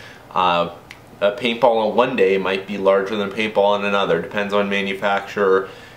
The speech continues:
and a, a lot of other factors. So what I mean by rollouts, and if it's overboard, that if you put the paintball in there, it's simply going to roll right through to the other side. So you can imagine if I've just pumped my gun, it's sitting in there, and I point my barrel down,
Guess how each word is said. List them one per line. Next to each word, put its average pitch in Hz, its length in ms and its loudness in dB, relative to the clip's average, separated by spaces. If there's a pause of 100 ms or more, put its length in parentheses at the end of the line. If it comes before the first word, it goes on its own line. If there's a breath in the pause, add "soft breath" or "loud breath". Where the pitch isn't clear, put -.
and 90 240 -6
a, 90 200 4
a - 20 4
lot 95 240 2
of 90 80 -2
other 90 200 2
factors. - 720 -6 (120)
So - 120 -12
what 117 140 4
I 139 100 -4
mean 127 220 -2
by 104 120 4
rollouts, 95 680 0 (320 loud breath)
and 92 280 -4
if 92 160 -2
it's 98 160 -8
overboard, 95 760 0 (240 loud breath)
that 98 100 0
if 95 100 -2
you 101 60 -8
put - 160 0
the 143 60 0
paintball 143 500 0
in 85 80 -6
there, 87 240 -2 (460)
it's - 100 -10
simply 120 300 -2
going 104 160 -2
to - 100 -10
roll 98 300 2
right 92 260 0
through 120 200 -6
to 104 40 -4
the 95 140 0
other 92 160 2
side. 90 500 0 (400 loud breath)
So - 140 -2
you 123 100 4
can 120 100 -4
imagine 107 440 0
if 104 100 -6
I've 98 240 0
just - 220 -4
pumped 123 240 0
my 98 140 -2
gun, 107 280 2
it's - 140 -8
sitting 117 260 0
in 98 140 0
there, 95 220 0
and - 160 -8
I 95 80 -2
point 107 260 -2
my 98 100 2
barrel 104 340 2
down, 95 360 0